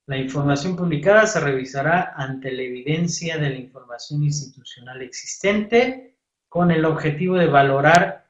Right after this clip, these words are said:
si hay elementos que configuren la comisión de actos de evasión fiscal y, en su caso, a fin de iniciar el ejercicio de facultades de ley. Asimismo,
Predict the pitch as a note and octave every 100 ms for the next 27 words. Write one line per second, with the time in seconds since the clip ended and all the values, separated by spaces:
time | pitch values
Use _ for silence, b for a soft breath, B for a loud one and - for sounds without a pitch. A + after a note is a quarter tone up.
0 | _ - - D3+ D#3 F3 F3 D#3 C#3+ D3
1 | D3+ E3+ D3+ C#3+ C3 C3+ C3 C3+ C3 D3+
2 | D#3 C#3+ - C#3 C3 - - D3+ D3+ C#3+
3 | C#3 D3 - D#3 C#3+ C3 B2 A#2 C#3 C3+
4 | C#3 - - F#3+ A#3 A#3 - _ _ C#3+
5 | B2+ - - D#3 D3 D#3+ - D3 C#3+ C#3
6 | B2+ - C#3+ C#3 C#3+ C#3 A#2+ - A#2+ -
7 | C3+ C#3 C3 B2+ A#2+ A#2+ _ B2 B2+ B2+
8 | A#2+ _ A2 - G#2+ _ _ _ _ _
9 | _ b b b _ C#3+ C#3 F#3 G3+ A3+
10 | A3+ - F#3 G3 A3+ A3+